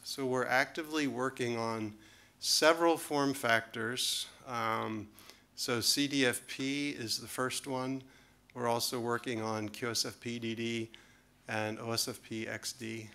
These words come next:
So those are the form factors that, uh, we're very active in the P C I sig. Those are the form factors that the P C I sig is also, um, sponsoring for,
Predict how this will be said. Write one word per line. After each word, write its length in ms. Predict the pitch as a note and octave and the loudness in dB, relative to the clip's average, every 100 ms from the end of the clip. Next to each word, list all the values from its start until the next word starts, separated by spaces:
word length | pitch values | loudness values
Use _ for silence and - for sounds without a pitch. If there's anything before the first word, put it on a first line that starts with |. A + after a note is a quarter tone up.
| - - | -16 -8
So 180 | - A#2 | -8 -4
those 320 | B2 C3 C3 | -2 0 0
are 80 | A#2 | -2
the 120 | A2 | -2
form 340 | - C3+ B2 | -2 0 0
factors 760 | A2+ A#2 A2 - A#2 A2+ G#2 - | 0 0 0 -2 -4 -2 -4 -4
that, 220 | A#2 G#2 G#2+ | -6 -8 -8
uh, 180 | A2+ A#2 - - - - _ _ - | -8 -8 -14 -20 -20 -20 _ _ -6
we're 120 | A#2+ | 0
very 280 | A#2+ C#3+ C#3 | 8 10 12
active 440 | C#3 C3+ C3+ A#2+ | 12 10 4 2
in 140 | B2 A#2 | 2 2
the 80 | |
P 180 | A2 B2+ | -2 -2
C 200 | A2+ - | 0 2
I 140 | A2+ A2 | 2 2
sig. 500 | - B2+ B2+ B2+ A2 - - - | 2 0 -2 -4 -10 -18 -20 -8
Those 200 | C3 A#2+ | -4 -2
are 20 | |
the 80 | A#2 | -4
form 300 | - B2 A2+ | -2 0 0
factors 560 | A#2+ A2+ A2+ - A2 A2+ | 0 0 0 -6 -6 -8
that 120 | - | -10
the 80 | G#2 | -10
P 180 | B2 | -6
C 200 | A2+ - | -4 -2
I 140 | A2+ A2 | -2 0
sig 360 | - B2+ A2+ | -2 -2 -4
is 180 | A#2+ G#2+ | -4 -4
also, 640 | A#2+ A2+ - B2 A2+ A2 A2 B2 | -2 -2 -2 -2 -4 -6 -10 -6
um, 420 | A#2 A2+ G#2 G2 - - - _ _ - | -4 -4 -6 -8 -14 -20 -20 _ _ -8
sponsoring 920 | - - A#2+ A#2+ B2 - A#2+ A#2 A2+ | -4 0 4 4 2 0 0 0 -2
for, 600 | G2 - A2+ A2 G#2+ G2+ | -4 -6 -2 -2 -2 -4